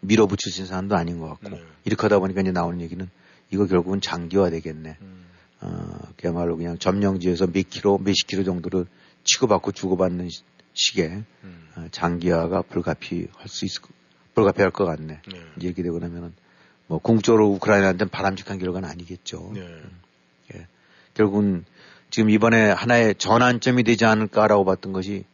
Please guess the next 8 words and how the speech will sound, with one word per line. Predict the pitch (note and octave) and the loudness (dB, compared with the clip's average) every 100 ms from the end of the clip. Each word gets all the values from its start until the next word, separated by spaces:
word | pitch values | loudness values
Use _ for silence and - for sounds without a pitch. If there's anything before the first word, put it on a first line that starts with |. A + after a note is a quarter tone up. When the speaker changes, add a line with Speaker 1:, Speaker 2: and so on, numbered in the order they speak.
| _ _ | _ _
Speaker 1:
이번 | G#2 A2+ G#2 | 0 2 2
대반격인데, | F#2 G2 F#2+ F#2+ F2+ E2+ E2+ F2 A#2 - | 2 4 4 2 -2 -2 -6 -4 -4 -6
Speaker 2:
네. | F#2+ E2 - | -16 -18 -6
Speaker 1:
대반격의 | F#2+ G2 G2 G2 G2 G2 - | 2 4 4 4 4 4 2
추이 | - - A2+ G#2 | -4 -2 0 0
진행되는 | - G#2 G2 F#2 F2 | 0 0 0 -2 -4
거로 | E2+ | -6
봐갖고는 | D#2+ E2 D#2+ - G2+ | -6 -6 -8 -6 -8